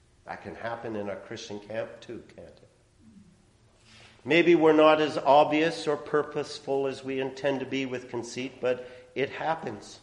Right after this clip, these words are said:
And Paul says when it happens, when conceit rises, when we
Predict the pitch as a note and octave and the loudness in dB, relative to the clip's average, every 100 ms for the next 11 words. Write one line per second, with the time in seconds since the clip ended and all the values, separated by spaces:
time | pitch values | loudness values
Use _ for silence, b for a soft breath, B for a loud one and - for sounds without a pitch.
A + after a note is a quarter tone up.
0 | _ _ _ _ _ _ _ _ _ _ | _ _ _ _ _ _ _ _ _ _
1 | _ A#2+ A#2 C#3 C#3+ C#3 E3 D3+ D3 D3+ | _ -8 -4 2 2 2 -4 -2 -2 -2
2 | D3+ D#3 E3 D3 C3 - C3+ C#3 D3 C#3 | -2 0 0 -2 -6 -2 -2 -2 -4 -4
3 | - - E3+ E3+ D3 C#3+ D3+ E3+ - B2 | -6 -6 -4 -6 -2 4 6 6 0 -6
4 | A#2+ C3 C3 D3+ D#3+ D#3+ | -2 0 0 0 0 -2